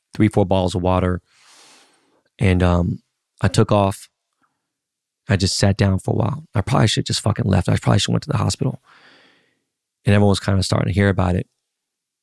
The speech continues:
Come to find out, yeah, I was dehydrated. And I definitely did have heart palpitations. I definitely had, eh, some kind of irregular heartbeat. No idea if it was.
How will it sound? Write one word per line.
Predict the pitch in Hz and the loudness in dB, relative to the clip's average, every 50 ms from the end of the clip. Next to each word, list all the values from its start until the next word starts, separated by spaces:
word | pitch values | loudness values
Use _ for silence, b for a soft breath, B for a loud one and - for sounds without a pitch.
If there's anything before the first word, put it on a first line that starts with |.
| _ _ _ _ _ _ _ _ _ _ _ _ _ _ _ _ - | _ _ _ _ _ _ _ _ _ _ _ _ _ _ _ _ -10
Come | - - 98 | -4 -2 -2
to | 95 92 | -2 -2
find | - 87 92 90 87 | -2 -2 -2 0 0
out, | 92 90 90 | -2 -4 -2
yeah, | - 101 95 92 101 | -2 -2 0 0 0
I | 104 | -2
was | 95 90 | -2 -2
dehydrated. | - 90 90 95 98 92 - - 98 104 110 107 - _ _ _ _ _ _ _ _ _ _ _ - | -2 -2 -2 0 0 0 0 0 -2 0 -2 -4 -6 _ _ _ _ _ _ _ _ _ _ _ -2
And | - 95 | 0 2
I | 92 90 | 2 2
definitely | 85 95 92 - - 95 92 | 2 2 0 0 0 -2 0
did | - 95 90 | 0 0 0
have | - 92 95 - | 0 -4 -4 -4
heart | - - - - | -4 -6 -4 -4
palpitations. | - - - - - 104 - - - - - | -6 -6 -4 -4 -4 -2 -4 -2 -4 -4 -2
I | |
definitely | - 107 104 - - - | 0 0 0 0 0 0
had, | 101 - - - - | 0 0 -2 -4 -6
eh, | - - - - | -4 -4 -4 -4
some | - - - - | -4 -2 -2 -2
kind | - - - - | 0 0 0 0
of | - | 2
irregular | - 113 - - 123 | 0 0 0 0 0
heartbeat. | - - - - - - | 0 -2 -2 -2 -2 0
No | 113 107 | 0 0
idea | 110 92 - 104 | 2 2 0 0
if | - - | 0 -2
it | - | -4
was. | - - - | -4 -4 -8